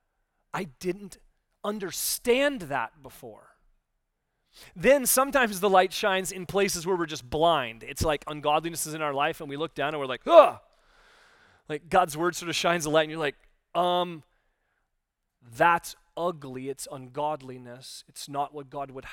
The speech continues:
have for me or desire for my life." Sometimes God shines his light and reproof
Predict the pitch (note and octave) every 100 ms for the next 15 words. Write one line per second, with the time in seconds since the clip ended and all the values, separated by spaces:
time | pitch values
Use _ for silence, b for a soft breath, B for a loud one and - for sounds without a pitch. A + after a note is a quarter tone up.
0 | - C#3 - C#3 C3 C3 B2+ C3 A#2+ C3
1 | B2+ - B2 A#2+ A#2+ B2+ A#2+ C3 _ _
2 | _ _ _ _ _ _ _ _ _ _
3 | b b b - - A#3+ C4 F#3+ D#3 D3
4 | C3+ D3+ C#3 D#3+ C#3+ C3+ C3+ C3+ C#3 C3+
5 | C3 B2 - C#3+ C#3+